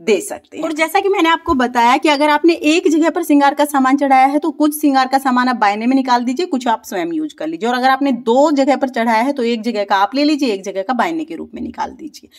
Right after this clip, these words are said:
इस तरह से हम बायना देते हैं। बायना आप अपनी सासू जी को दे सकते हैं। अगर आपकी सासू जी नहीं है तो अपनी ननद को या जिठानी को आप दे सकते हैं,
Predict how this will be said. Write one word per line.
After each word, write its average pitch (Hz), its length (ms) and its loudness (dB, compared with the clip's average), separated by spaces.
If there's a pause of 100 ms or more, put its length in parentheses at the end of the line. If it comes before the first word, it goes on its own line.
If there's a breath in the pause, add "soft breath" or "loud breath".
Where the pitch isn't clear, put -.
(280 loud breath)
इस 220 120 -14
तरह 202 180 0
से 208 140 -8
हम 262 240 -2 (280 loud breath)
बायना 185 320 0
देते 190 220 -6
हैं। 226 100 0
बायना 277 320 4
आप 285 120 2
अपनी 285 160 4
सासू 254 320 2
जी 247 120 -2
को 277 100 0
दे 247 140 0
सकते 247 260 -4
हैं। - 80 2
अगर 330 260 2
आपकी 339 240 0
सासू 311 320 0
जी 330 140 2
नहीं 302 300 8
है 294 120 4
तो 294 100 2
अपनी 262 220 4
ननद 233 340 2
को 269 180 2
या 269 120 4
जिठानी 220 480 -2
को 247 80 2
आप 247 120 2
दे 214 180 -2
सकते 214 280 -8
हैं, 294 220 -2